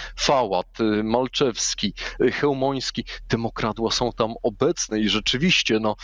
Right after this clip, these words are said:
y, m-, m-, można jakoś tym żyć, obcując z tymi tekstami kultury. Y, jak się zanurzymy, y, w, w mokradła, w tereny bagienne,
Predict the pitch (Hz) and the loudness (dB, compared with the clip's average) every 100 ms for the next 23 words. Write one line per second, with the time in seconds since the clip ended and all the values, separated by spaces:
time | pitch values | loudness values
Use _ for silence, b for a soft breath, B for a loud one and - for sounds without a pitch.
0 | B B - 123 - 117 120 - 135 - | B B 2 2 2 -2 -2 2 0 2
1 | 135 127 151 135 117 - 127 - - 110 | 2 2 0 2 2 0 -4 -2 0 0
2 | 117 127 131 214 208 - 110 - 117 - | 0 0 2 2 2 0 0 0 -4 0
3 | 165 131 107 - - 110 101 110 - 107 | 0 2 0 -2 -2 0 2 0 0 -2
4 | 104 - 110 - 151 185 B B B B | -2 -4 -4 0 0 0 B B B B
5 | 113 123 123 - - - - - - - | 2 4 4 -2 -20 -20 -20 -18 -16 -14
6 | - - - - 135 - 143 117 135 139 | -14 -12 -8 0 2 4 2 2 2 2
7 | 123 156 151 101 95 - - - - 104 | 0 2 2 0 -4 -6 -18 -4 2 2
8 | 101 98 90 90 - - - - - - | 2 0 -4 -8 -10 -10 -10 -10 -8 -4
9 | - 92 101 98 - 101 110 104 101 98 | -2 2 2 2 0 0 2 0 0 0
10 | 98 107 - 107 104 107 95 107 101 113 | -6 -8 -4 -2 0 0 2 0 2 -2
11 | 110 104 | 0 -2